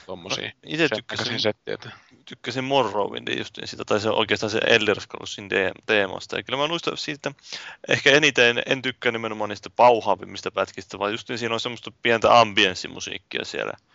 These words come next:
Speaker 2: joka
Speaker 1: Joo.
Speaker 2: soi just niin kuin sä s-, kävelet siellä metässä ja niin poispäin, niin.
Speaker 1: No tossa tuntuu olevan kyllä tossa Skyrimillä aika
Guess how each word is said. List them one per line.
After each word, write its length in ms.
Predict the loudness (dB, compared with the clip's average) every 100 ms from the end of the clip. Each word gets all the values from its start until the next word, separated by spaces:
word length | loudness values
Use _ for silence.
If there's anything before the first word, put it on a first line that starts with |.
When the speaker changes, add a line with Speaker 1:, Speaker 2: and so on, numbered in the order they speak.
| _ -8
Speaker 2:
joka 200 | 0 2
Speaker 1:
Joo. 100 | 2
Speaker 2:
soi 180 | 0
just 220 | -4 -6 -6
niin 80 |
kuin 80 | 0
sä 180 | 4 4
s-, 200 | 2 -8 0
kävelet 360 | 4 6 6 4
siellä 200 | -2 -2
metässä 580 | -2 0 0 -2 -6 -8
ja 100 | -8
niin 200 | -10 -12
poispäin, 520 | -14 -14 -16 -18 -18
niin. 100 | _ _ -20 _ _ _ -2
Speaker 1:
No 100 | 2
tossa 280 | 2 2 2
tuntuu 340 | 0 -2 2
olevan 340 | 4 4 0 -2
kyllä 160 | -4
tossa 220 | -4 -8
Skyrimillä 680 | -10 0 2 2 0 -4 -4
aika 160 | -4